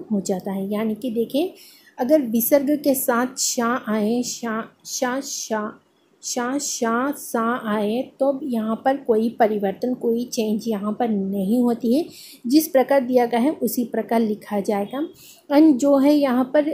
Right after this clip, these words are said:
अगर यहाँ पर change होगा तो वो जो अक्षर है उसके, उसके दूसरे, उसके बाद का जो वन होता है उसमें change होता है। देखिए यहाँ पर निसंदेह, यहाँ पर जो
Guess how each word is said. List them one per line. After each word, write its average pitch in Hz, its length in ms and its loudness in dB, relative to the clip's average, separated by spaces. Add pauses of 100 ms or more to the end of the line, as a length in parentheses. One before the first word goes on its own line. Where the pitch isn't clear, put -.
(140)
अगर 233 300 2
यहाँ 226 320 0
पर 240 120 0
change 214 500 0
होगा 262 300 2
तो 277 240 4 (160)
वो 262 160 2
जो 269 200 0 (140)
अक्षर 220 420 -2
है 262 180 -2
उसके, 302 480 -4 (600)
उसके 311 320 -2
दूसरे, 262 600 0 (1080)
उसके 294 300 0
बाद 226 480 -2
का 277 100 4
जो 254 220 4
वन 240 260 0
होता 240 260 -2
है 277 160 -2
उसमें 302 500 -2
change 202 440 -4
होता 202 180 -12
है। 185 140 -14 (500)
देखिए 262 340 0
यहाँ 269 360 2
पर 285 100 2
निसंदेह, 240 1400 2
यहाँ 220 380 0
पर 302 80 4
जो 277 420 2